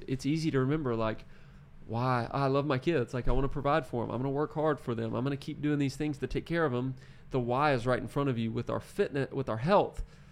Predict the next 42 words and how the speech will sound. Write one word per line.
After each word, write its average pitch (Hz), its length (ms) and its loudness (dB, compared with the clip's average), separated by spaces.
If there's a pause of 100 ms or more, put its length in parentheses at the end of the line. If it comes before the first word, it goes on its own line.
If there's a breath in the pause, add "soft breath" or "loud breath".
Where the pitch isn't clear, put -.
(140 loud breath)
sometimes 175 500 0
the 143 100 2
"why" 117 480 4
isn't 127 300 0 (220)
right 131 320 4
there 139 160 6
in 131 100 2
front 127 240 2
of 143 80 0
you. 180 160 0
It's, - 220 0 (760 loud breath)
um, 127 400 2
it's 143 160 -2
hard 185 240 8
to 185 60 8
see 196 300 6
the 147 240 8
sickness 139 460 2
that - 100 -2
you're 139 140 2
preventing 135 480 2
because 139 280 2
you 139 60 4
don't 143 200 6
have 143 180 8
it. 113 120 2 (600 loud breath)
And 135 160 6
so, 156 240 12
like, 147 340 6
reminding 151 420 6
yourself 143 360 4
of 131 120 0
why, 143 380 6 (280 loud breath)
look 165 220 4
around. 151 380 6
I 131 60 4
heard 151 220 2
you 165 60 2
say 151 160 4
this 151 220 2
yesterday, 147 380 2
Hunter. 131 280 2